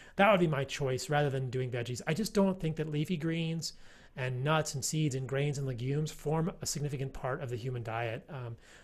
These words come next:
they're really survival foods. What you, what you wanna focus on is meat and organs for your nutrition, and then use the plants that are less toxic to fill in for color, variety, texture, and flavor. And if you can't do organs,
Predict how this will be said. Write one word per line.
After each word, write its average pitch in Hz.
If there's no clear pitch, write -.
they're 160
really 156
survival 127
foods. 175
What 180
you, 160
what 233
you 226
wanna 240
focus 202
on 135
is 131
meat 143
and 139
organs 156
for -
your 135
nutrition, 170
and 156
then 156
use 190
the 214
plants 175
that 143
are 135
less 180
toxic 135
to 131
fill 156
in 143
for 131
color, 139
variety, 127
texture, 123
and 127
flavor. 151
And 185
if 185
you 202
can't 262
do 175
organs, 160